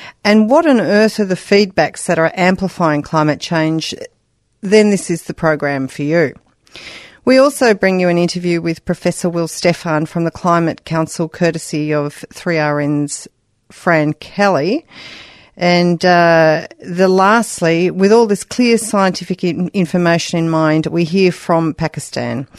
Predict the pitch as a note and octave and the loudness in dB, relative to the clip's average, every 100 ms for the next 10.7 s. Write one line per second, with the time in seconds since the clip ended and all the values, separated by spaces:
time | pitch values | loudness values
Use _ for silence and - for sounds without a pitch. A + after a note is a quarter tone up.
0 | - - - _ - F#3+ - F3 - F3 | -20 -20 -20 _ -2 -2 2 -2 0 0
1 | G3+ G3+ G3 F#3 F3+ E3 F#3+ F3+ G3+ C4 | 2 2 2 0 0 2 2 2 2 2
2 | B3 - - - D#3+ E3 D#3 D#3+ D#3+ - | 0 -2 -12 -6 -4 0 0 0 -2 -4
3 | C#3 D3 D3 - D#3+ D#3+ D3+ D3 F3+ F3 | -6 -4 -4 -4 -4 -2 -2 -2 -2 -4
4 | - D#3 D3 C#3+ C#3+ C#3+ - E3+ G3 - | -6 -4 -2 -2 -2 -4 -2 -2 -2 -4
5 | - - _ - F3+ - G#3 F#3 F3+ - | -18 -20 _ -2 -2 0 2 4 2 2
6 | G#3 - G3 F#3 A#3 A#3+ A3+ G3+ F#3+ F#3 | -2 2 0 2 4 4 2 2 2 4
7 | G3 A#3 - B3 A#3 G3+ F#3+ G3 F3+ - | 4 2 0 0 2 2 0 -4 -6 -2
8 | G3 F#3 F3+ - G3 F3+ F3 E3+ C#3 C3+ | 0 0 -2 -4 -2 -2 0 0 0 -2
9 | F3 F3 F3 E3 F3+ E3+ F3+ E3 F#3+ G3 | -2 0 0 0 -2 -2 -4 0 2 2
10 | G3 G#3 F3+ - - E3 D#3+ | 2 0 -6 -8 -2 0 0